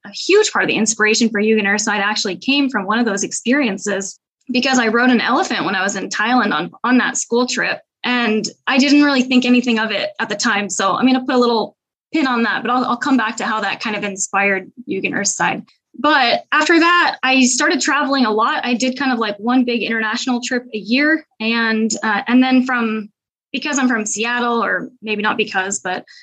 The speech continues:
I am from Seattle, and many people in Seattle are hyper-focused on things like composting and recycling and being green and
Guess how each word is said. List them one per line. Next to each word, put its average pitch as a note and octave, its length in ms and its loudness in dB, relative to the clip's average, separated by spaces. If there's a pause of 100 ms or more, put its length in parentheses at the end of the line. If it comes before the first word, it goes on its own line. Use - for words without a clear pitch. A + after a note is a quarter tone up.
I A#3 120 2
am E4+ 160 4
from D4 180 6
Seattle, A#3 400 2
and A3 140 4
many C#4+ 180 4
people A#3+ 240 2
in A#3+ 80 2
Seattle G#3 300 2
are G#3+ 160 0
hyper-focused A#3 720 -4
on G#3+ 180 -4
things G#3 260 -6
like G3 200 -4
composting A3 720 0
and D#3+ 100 -6
recycling A3+ 760 0
and A#3 160 -2
being B3+ 320 4
green B3 480 2
and D3 240 -6